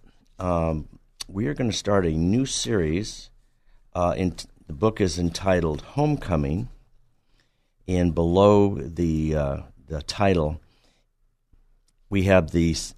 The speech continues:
subline subtitle, How the Mystery of the New Covenant Brings Both Jew and Gentile Back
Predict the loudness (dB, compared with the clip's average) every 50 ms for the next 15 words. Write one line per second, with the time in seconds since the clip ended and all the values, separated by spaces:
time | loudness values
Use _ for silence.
0 | -16 -8 -6 -2 2 4 4 4 4 2 2 2 2 2 2 2 0 -2 -4 -8
1 | -12 -18 _ _ _ _ _ _ _ _ -20 -20 -20 _ _ _ _ _ _ _
2 | _ _ _ _ _ _ _ _ _ _ _ _ _ _ _ _ _ -6 0 2
3 | 2 2 2 -2 -8 -12 -6 -2 0 0 0 0 -2 -2 -4 -4 -10 -16 _ _
4 | _ _ _ -18 -8 2 6 8 10 10 10 8 6 4 4 4 6 6 6 6
5 | 6 4 2 0 -2 -4 -2 -2 0 0 2 2 0 0 -4 -8 -14 -20 _ _
6 | _ _ _ _ _ _ _ _ -14 -14 -12 -4 -2 -2 -2 2 2 4 4 6
7 | 6 4 4 2 0 -8 -6 -6 -6 -2 0 0 -2 -2 -4 -6 _ -18 -18 -18
8 | -20 _ _ _ _ _ _ _ _ _ _ _ _ _ _ _ _ _ _ _
9 | _ 2 4 6 6 6 4 0 -2 4 8 8 8 8 8 4 0 -8 -16 -16
10 | -18 -20 _ _ _ _ _ _ _ _ _ _ _ _ _ _ _ _ _ _
11 | _ -12 -4 0 4 4 6 6 4 4 0 -6 -4 2 4 6 6 6 6 4
12 | 4 4 4 4 4 4 2 -2 -6 -6 -8 -10 -12 -14 -18 -20 _ _ _ _
13 | _ _ _ _ _ _ _ _ _ _ _ _ _ _ _ _ _ _ _ _
14 | _ _ _ 2 4 4 4 2 -2 -4 -8 -14 -16